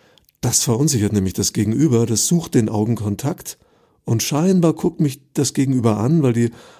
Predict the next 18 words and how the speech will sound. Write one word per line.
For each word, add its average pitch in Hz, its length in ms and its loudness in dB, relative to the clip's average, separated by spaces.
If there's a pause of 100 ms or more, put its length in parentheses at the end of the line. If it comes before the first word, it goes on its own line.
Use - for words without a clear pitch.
Augen 120 280 -2
gucken 160 240 -2
ja 127 80 4
in 113 60 0
meine 107 240 0
Richtung, 151 440 -2 (680)
aber 95 220 -4
halt 101 140 -2
nicht 107 180 -6
genau. 92 340 -4 (640)
Übler 135 320 4
Psychotrick, 123 720 -2
der 113 140 2
sich 95 160 -2
für - 100 -6
Smalltalk 92 720 -2
natürlich 85 460 -6
verbietet. - 580 -8